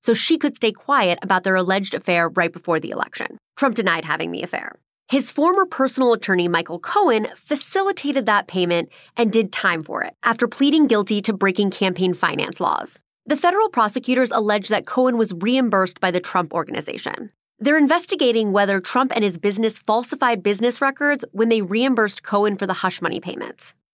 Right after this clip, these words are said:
Hush money payments aren't illegal, but falsifying business records is. That's a misdemeanor charge prosecutors are weighing. The potential felony charge they're considering has to do with if Trump violated campaign finance laws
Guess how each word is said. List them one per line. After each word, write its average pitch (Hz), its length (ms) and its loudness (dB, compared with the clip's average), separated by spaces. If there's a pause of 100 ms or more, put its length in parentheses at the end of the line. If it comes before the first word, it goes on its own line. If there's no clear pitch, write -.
(160)
Hush 359 200 0
money 453 220 4
payments 269 420 0
aren't 214 320 2
illegal, 202 600 0 (180)
but 254 160 0
falsifying 311 600 2
business 220 380 0
records 185 460 -2
is. - 460 -8 (280)
That's 277 280 2
a 370 60 4
misdemeanor 240 520 2
charge 196 380 -2
prosecutors 180 600 0
are 165 120 0
weighing. - 400 -6 (540)
The 269 60 2
potential 277 460 0
felony 403 540 2
charge 180 380 -2
they're 180 100 0
considering 175 580 -2 (140)
has 302 180 2
to 359 100 0
do 220 220 2
with 220 220 0
if 226 100 -8
Trump 269 300 -2 (100)
violated 294 640 0
campaign 208 440 -2
finance 277 560 0
laws 165 340 2